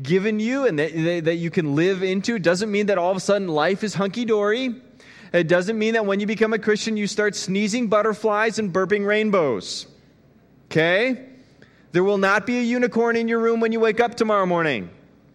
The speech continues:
You will experience, as a follower of Christ, all that this world is in its brokenness as well. The difference is, for us who have Jesus Christ,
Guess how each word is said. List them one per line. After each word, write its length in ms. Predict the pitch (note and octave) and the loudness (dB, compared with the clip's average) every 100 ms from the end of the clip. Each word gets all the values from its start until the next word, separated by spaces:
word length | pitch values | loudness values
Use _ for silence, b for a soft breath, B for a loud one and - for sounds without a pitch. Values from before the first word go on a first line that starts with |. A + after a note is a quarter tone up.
| _ _ _ _ _ _ _ _ _ _ - | _ _ _ _ _ _ _ _ _ _ -6
You 200 | F3 G#3+ | -2 0
will 340 | F3 G#3 A#3+ | 2 2 2
experience, 880 | C#4 - - - D#4 A#3 D#3 F#3 - - B | 0 -6 -8 -4 -2 0 0 -2 -6 -16 B
as 180 | D3+ D#3+ | -4 -2
a 60 | D3 | -4
follower 640 | - D#3+ D#3 G3+ A3 F#3+ | -2 -2 0 0 0 0
of 160 | C3+ B2 | -2 -4
Christ, 480 | C3 A#2 D3+ F3+ - - | -2 0 -2 -6 -8 -2
all 220 | D#3+ G3+ | 0 0
that 160 | G#3+ G#3+ | -2 -2
this 160 | A3+ | -6
world 320 | G3 G#3 G#3+ | -2 0 0
is 360 | F#3 E3 F#3+ - B B E3+ | 0 0 -2 -6 B B -4
in 160 | F3+ | -2
its 100 | F#3+ | -2
brokenness 680 | - G3+ A3 G#3 F#3 F3 - | -2 0 0 0 0 0 -2
as 140 | F#3 F3 | -6 -2
well. 420 | G3+ F#3 A2 - - _ _ _ _ _ B B B | -2 -2 -4 -8 -20 _ _ _ _ _ B B B
The 100 | F#3 | -2
difference 680 | D3+ C#4 D4+ - C#4+ A#3+ G3 | 0 -2 -2 -2 -2 -2 -2
is, 320 | F3 F#3+ F#3+ | 0 2 0
for 240 | - G3+ | -2 -4
us 300 | E3+ A3+ B3 | 0 -2 0
who 80 | A3+ | 0
have 180 | G#3 F#3+ | 2 0
Jesus 380 | D#3+ F#3 D#3+ - | -2 -4 -4 -6
Christ, 640 | - G#3 E3 C3+ - - | -4 -2 0 -2 -6 -14